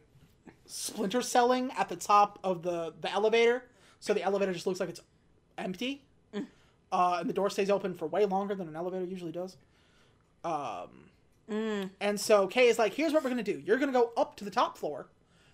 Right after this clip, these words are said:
Speaker 1: and save Laura, 'cause she's in a spaceship for some reason.
Speaker 2: We're gonna
Speaker 1: Launch her to
Speaker 2: I
Speaker 1: space.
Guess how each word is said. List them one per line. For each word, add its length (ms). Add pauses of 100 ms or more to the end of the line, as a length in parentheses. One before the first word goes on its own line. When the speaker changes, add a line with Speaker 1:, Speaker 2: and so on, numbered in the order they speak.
(220)
Speaker 1:
and 560
save 720
Laura, 420
'cause 140
she's 160
in 100
a 40
spaceship 640 (580)
for 100
some 460
reason. 380 (640)
Speaker 2:
We're 320 (240)
gonna 760 (260)
Speaker 1:
Launch 320
her 220
to 380 (840)
Speaker 2:
I 120
Speaker 1:
space. 160